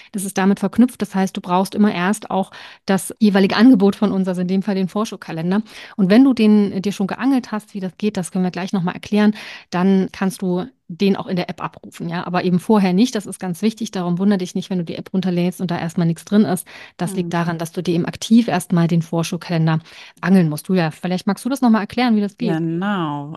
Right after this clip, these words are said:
Speaker 2: denn, also, es ist eigentlich gar nicht so schwer, aber für manche ist es vielleicht erstmal so, „Hä, oh Gott, wo kriege ich das Ding denn jetzt her?“ Also, du hast zwei Möglichkeiten, an den Vorschulkalender zu kommen.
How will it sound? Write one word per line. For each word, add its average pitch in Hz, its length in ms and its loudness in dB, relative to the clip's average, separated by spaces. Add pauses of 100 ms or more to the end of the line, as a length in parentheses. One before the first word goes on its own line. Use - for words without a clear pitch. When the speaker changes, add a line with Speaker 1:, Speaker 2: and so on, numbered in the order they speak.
Speaker 2:
denn, 180 360 0
also, 156 360 -2
es 220 100 -8
ist 277 180 -6
eigentlich 311 280 0
gar 254 100 4
nicht 262 100 4
so 254 80 0
schwer, 220 300 2
aber 220 220 2
für 233 100 0
manche 233 300 2
ist 233 160 -2
es - 80 -14
vielleicht 208 260 -4
erstmal 208 260 -6
so, 214 140 -4
„Hä, 392 300 -4
oh - 80 -6
Gott, - 200 -4
wo 262 80 -4
kriege 226 220 -8
ich 233 80 -8
das 202 160 -8
Ding 202 180 -2
denn 202 140 0
jetzt - 240 -8
her?“ 175 200 -10
Also, 170 220 0
du - 440 -10
hast 233 100 -4
zwei 208 220 -2
Möglichkeiten, 175 600 -6
an - 120 -8
den 165 100 -6
Vorschulkalender 165 640 -8
zu - 140 -14
kommen. - 260 -12